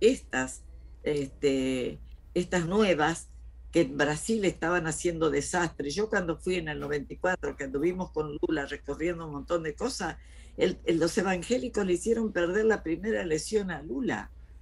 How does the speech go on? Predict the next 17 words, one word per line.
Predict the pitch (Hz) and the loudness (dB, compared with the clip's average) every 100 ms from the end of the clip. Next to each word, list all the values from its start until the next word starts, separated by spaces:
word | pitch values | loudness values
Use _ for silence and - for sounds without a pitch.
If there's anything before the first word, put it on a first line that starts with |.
| - - - - | -18 -18 -12 4
Y | |
los | 214 220 | 6 6
evangélicos | 214 202 190 233 247 226 226 - - | 4 2 2 0 0 0 0 0 -4
no | 202 | -2
son | 262 262 277 | 0 0 2
evangélicos, | 240 160 151 - 160 143 135 143 143 - - - - - | 2 2 -4 0 0 0 -2 -2 -2 -4 -16 -20 -18 0
porque | 202 196 | 0 4
vienen | 190 226 220 220 | 4 4 4 4
desde | 196 185 185 | 2 2 0
Efra-, | 185 170 - | 0 -4 -2
eh, | - | -2
si | 160 170 | 0 0
ustedes | 160 240 254 233 202 | 4 4 6 2 2
estudian, | - - 208 180 143 | -4 -2 4 4 2
Efraín | 156 165 175 202 226 | -2 0 2 2 2
Ríos | 214 220 180 | 2 2 2
Montt | 180 180 175 | 2 0 0